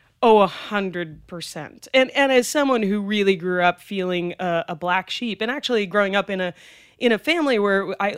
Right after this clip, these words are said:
I grew up in a business family. I grew up in a family that the ethos was, um, entrepreneurship. And, um, and I always, it, it, a really turn, a turn point in my life was when I realized that I was an entrepreneur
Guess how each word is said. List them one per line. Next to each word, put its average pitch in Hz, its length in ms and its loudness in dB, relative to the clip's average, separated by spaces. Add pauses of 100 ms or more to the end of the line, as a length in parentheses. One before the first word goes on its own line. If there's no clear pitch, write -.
I 202 80 -4
grew 208 140 -6
up 226 80 -10
in 196 80 -12
a - 40 -10
business 202 380 -10
family. - 380 -18
I 180 100 -12
grew 190 320 -4
up 233 180 2
in 214 60 -6
a 190 60 -6
family 196 380 -6
that 180 160 -4
the 180 180 -12
ethos 180 360 -8
was, 165 380 -8 (400)
um, 180 540 -4
entrepreneurship. 180 960 -8 (100)
And, 170 500 -8 (100)
um, 175 480 -6 (380)
and 208 140 2
I 254 200 -2
always, 247 540 0
it, 240 160 -4
it, - 100 -12 (440)
a 247 80 -2
really 381 480 -6
turn, 311 360 0
a - 60 -4
turn 349 320 -4
point 320 260 -6
in 208 160 -4
my 185 280 -6
life 240 480 -6 (120)
was 226 200 -2
when 254 160 -2
I 233 100 -8
realized 208 720 0 (480)
that 220 480 -2
I 196 80 -6
was 202 420 0
an 196 140 -8
entrepreneur - 640 -12